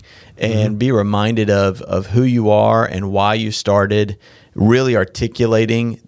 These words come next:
Speaker 1: th-, some great questions and some great dialogue around,
Speaker 2: Mm-hmm.
Speaker 1: like you said, your calling, like, knowing,
Speaker 2: Yep.
Speaker 1: returning to that first love, returning to knowing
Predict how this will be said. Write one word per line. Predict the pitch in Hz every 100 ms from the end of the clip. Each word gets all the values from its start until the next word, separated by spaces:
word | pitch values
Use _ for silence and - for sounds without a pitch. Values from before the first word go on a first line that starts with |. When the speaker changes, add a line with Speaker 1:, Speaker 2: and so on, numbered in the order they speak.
| -
Speaker 1:
th-, | - -
some | - 101
great | 101 107 -
questions | - 107 - 113 107 107
and | 92
some | 104
great | 95 101 -
dialogue | 85 92 101 104 104 69
around, | 92 92 95 101 95 110
Speaker 2:
Mm-hmm. | 98 104 98 - _ - - _ - -
Speaker 1:
like | 107 110
you | 113
said, | 123 123 113
your | 113
calling, | 104 117 123 95 95
like, | 95 101
knowing, | 107 113 139 113 95 95 110 123
Speaker 2:
Yep. | 120 - _
Speaker 1:
returning | - 101 101 120 120 110 - 151 151 127 107 101
to | - 110 98 101 107 - - -
that | 110 -
first | 101 95 -
love, | 87 82
returning | 101 101 127 127 123 113
to | - 120 107 107 -
knowing | - 110 117 127 110 98